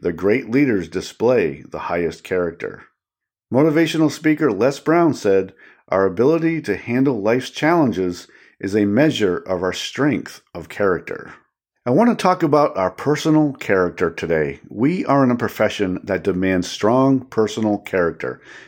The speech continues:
but we don't talk about it enough. We are the guardians of our organization's critical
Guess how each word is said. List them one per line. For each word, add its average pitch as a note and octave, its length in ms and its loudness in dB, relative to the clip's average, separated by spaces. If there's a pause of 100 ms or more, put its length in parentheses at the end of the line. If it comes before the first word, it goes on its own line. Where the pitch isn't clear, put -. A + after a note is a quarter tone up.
(120)
but A2 100 0
we A2 160 2
don't C3+ 320 0
talk E3+ 260 -2
about F2+ 280 2
it D#2+ 80 -2
enough. D2+ 480 -6 (420)
We F#3+ 280 0
are E3+ 160 2
the D#3 120 2
guardians A2 720 0
of F#2+ 180 -4
our G2 180 2
organization's G#2+ 840 0
critical A#2+ 540 -4